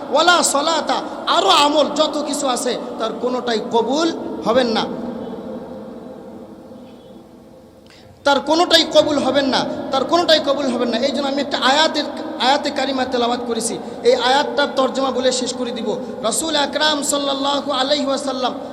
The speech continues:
আয়াতটা বলছে এই কারণে, সত্যিকারে আশিকে রসুল কারা, এটা বুঝার জন্য।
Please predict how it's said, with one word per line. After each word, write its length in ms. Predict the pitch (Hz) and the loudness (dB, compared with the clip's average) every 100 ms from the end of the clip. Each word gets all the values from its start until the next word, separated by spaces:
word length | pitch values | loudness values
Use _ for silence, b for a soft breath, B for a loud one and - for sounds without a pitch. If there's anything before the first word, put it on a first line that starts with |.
| B | B
আয়াতটা 320 | 220 254 254 | 0 0 0
বলছে 340 | 262 277 277 269 | 0 0 0 0
এই 60 | |
কারণে, 360 | 262 262 269 277 | 0 0 0 -2
সত্যিকারে 640 | 277 269 269 277 269 254 | -2 -2 -2 -4 -2 0
আশিকে 500 | 208 240 247 254 254 240 | 2 0 0 -4 -4 -4
রসুল 240 | 226 247 - | -4 -6 -4
কারা, 140 | 208 | -2
এটা 160 | 202 208 | -2 -2
বুঝার 320 | 208 226 208 | -2 -2 -2
জন্য। 300 | 214 202 | -4 -4